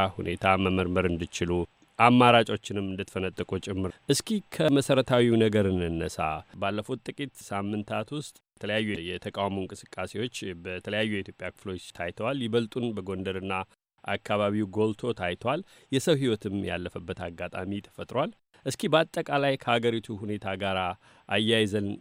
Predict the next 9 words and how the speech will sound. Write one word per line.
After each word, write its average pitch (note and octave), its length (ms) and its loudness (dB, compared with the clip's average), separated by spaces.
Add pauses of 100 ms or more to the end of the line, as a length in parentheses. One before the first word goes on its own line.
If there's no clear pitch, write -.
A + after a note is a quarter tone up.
ለመመልከት G2+ 640 -4
ብንሞክር E2+ 580 -10
ምንድን C3+ 320 0
ነው C#3+ 100 2
የተፈጠረው? C#3+ 600 -4 (300)
ምንስ E3+ 340 6 (140)
ነው A#2 120 0
የሚነግረን F#2 640 -4 (360)
ይሄ G2 120 -6